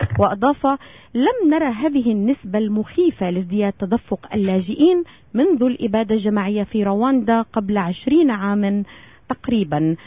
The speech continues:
نشطاء وحقوقيون أشاروا إلى أن ما ساهم في ازدياد الأزمة غياب الدور الحقيقي للأمم المتحدة، المنظمات الدولية في حماية اللاجئين السوريين ومد يد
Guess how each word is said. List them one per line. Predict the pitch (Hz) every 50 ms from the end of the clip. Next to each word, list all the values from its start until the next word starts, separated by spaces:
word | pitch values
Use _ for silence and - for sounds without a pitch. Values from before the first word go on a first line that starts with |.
| - - - - - 214
نشطاء | 226 254 - - 233 214 - - 330 339 - -
وحقوقيون | 247 226 - 247 240 - 240 233 - 240 226 226 277 359 349 285 -
أشاروا | 202 190 - 214 202 208 - -
إلى | - 208 208 196 196 202 - - - - - _ _ -
أن | 208 220 208 196
ما | 202 196 202 - - -
ساهم | 370 403 392 359 330 277 247 233
في | - 240
ازدياد | 208 185 214 226 220 220 214 190
الأزمة | 208 208 - - 220 196 208 196 196 190 196 196 - - - -
غياب | 185 202 214 214 202 196 185 196
الدور | 190 175 202 202 202 196
الحقيقي | 196 - - 202 - - 208 196 - - 311 339 339
للأمم | 262 220 214 - 233 220 202 208 202
المتحدة، | 202 202 196 196 - - - - 220 190 180 196 202 202 - - - - - - -
المنظمات | 240 269 254 240 233 220 214 202 202 208 220 214 214 214 -
الدولية | 214 185 196 214 208 202 202 208 208 202 196 202 - - - - - -
في | - 311 339
حماية | - - 269 233 202 240 330 403 370 - -
اللاجئين | 214 208 202 202 190 208 - 202
السوريين | 190 - - 214 196 196 208 208 202
ومد | 196 196 190 208 208 196 180
يد | 190 214 208 185